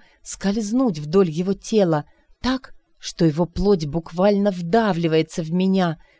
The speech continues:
даря какие-то вожделенные миллиметры глубины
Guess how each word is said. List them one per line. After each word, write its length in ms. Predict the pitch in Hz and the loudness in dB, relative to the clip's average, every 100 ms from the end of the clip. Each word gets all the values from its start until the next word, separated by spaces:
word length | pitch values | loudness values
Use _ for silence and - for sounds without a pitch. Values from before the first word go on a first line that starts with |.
| _ - | _ -4
даря 320 | 170 170 185 | 0 2 0
какие-то 500 | 185 - 202 190 160 | -2 -2 -2 -2 -2
вожделенные 720 | 175 156 180 185 220 190 185 | -2 -2 -2 0 2 2 2
миллиметры 600 | 175 175 190 220 208 180 | 0 0 0 0 -2 -4
глубины 640 | 175 180 175 202 262 254 | -2 -2 0 0 0 -2